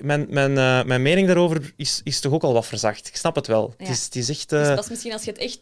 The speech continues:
Speaker 2: erin zit, het meemaakt, dat je merkt van, "Wow, dit is ook wel heel, eh, heel waardevol."
Speaker 1: Ja.
Speaker 2: Misschien. Ja.
Speaker 1: Ja.
Speaker 2: Ehm, ja, ik vind nog wel altijd, als je bijvoorbeeld, als ik weet, vierhonderd horden, finale, Olympische Spelen, dan weet je wel,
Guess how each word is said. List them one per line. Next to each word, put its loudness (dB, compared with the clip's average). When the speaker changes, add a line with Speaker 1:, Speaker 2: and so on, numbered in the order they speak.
Speaker 2:
erin -8
zit, -12
het -12
meemaakt, -6
dat -8
je -6
merkt -10
van, -8
"Wow, -6
dit -10
is -10
ook -12
wel -6
heel, -8
eh, -8
heel -6
waardevol." -8
Speaker 1:
Ja. 4
Speaker 2:
Misschien. -6
Ja. -8
Speaker 1:
Ja. 0
Speaker 2:
Ehm, -6
ja, -4
ik -12
vind -10
nog -8
wel -4
altijd, -4
als -6
je -8
bijvoorbeeld, -8
als -6
ik -12
weet, -4
vierhonderd -8
horden, -8
finale, -8
Olympische -10
Spelen, -6
dan -10
weet -8
je -10
wel, -6